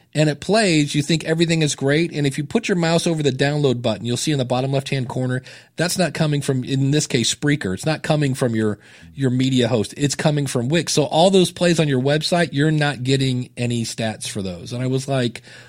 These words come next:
"Come on, Wix." And that just, to me, is another example.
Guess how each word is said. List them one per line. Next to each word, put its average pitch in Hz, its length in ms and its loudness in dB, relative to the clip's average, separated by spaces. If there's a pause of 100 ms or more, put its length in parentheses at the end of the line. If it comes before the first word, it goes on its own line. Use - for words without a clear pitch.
(180)
"Come 320 220 2
on, 110 480 2
Wix." - 640 2 (320)
And 165 160 4
that 185 100 4
just, 180 260 4 (340)
to 202 100 4
me, 190 480 4
is 143 220 2
another 151 340 4
example. 127 680 2